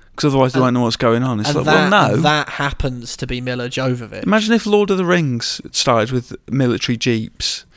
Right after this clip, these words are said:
Speaker 1: and they had to drive into Middle Earth and, like, "What are we
Speaker 2: Yeah.
Speaker 1: doing here?"
Speaker 2: <laughs>
Speaker 1: It doesn't need
Speaker 2: Yeah.
Speaker 1: it.
Speaker 2: Yeah, it's true. It's true. Uh, but maybe if they had Mila Jovovich in it, then, then, then that would
Speaker 1: Yeah, that would be
Speaker 2: work.
Speaker 1: different,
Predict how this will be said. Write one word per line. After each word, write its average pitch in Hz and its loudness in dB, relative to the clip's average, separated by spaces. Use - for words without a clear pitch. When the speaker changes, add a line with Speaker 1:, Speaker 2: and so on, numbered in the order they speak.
Speaker 1:
and 131 0
they 127 4
had 107 4
to 110 2
drive 127 4
into 120 -2
Middle 123 2
Earth 117 2
and, 113 0
like, 117 0
"What 175 2
are - 2
we 185 0
Speaker 2:
Yeah. - 0
Speaker 1:
doing 202 2
here?" - 2
Speaker 2:
<laughs> 196 -4
Speaker 1:
It 185 -12
doesn't 233 2
need 240 2
Speaker 2:
Yeah. 254 -2
Speaker 1:
it. 196 -12
Speaker 2:
Yeah, 143 4
it's 139 -2
true. 131 -2
It's 131 -10
true. 127 -2
Uh, 156 4
but 180 0
maybe 214 2
if 190 -4
they 175 2
had 160 -2
Mila 156 2
Jovovich 127 -4
in 104 -12
it, 92 -14
then, 104 -12
then, 95 -16
then 107 -12
that 107 -16
would 117 0
Speaker 1:
Yeah, 120 4
that 95 0
would 87 -2
be 127 -2
Speaker 2:
work. 123 -4
Speaker 1:
different, - -4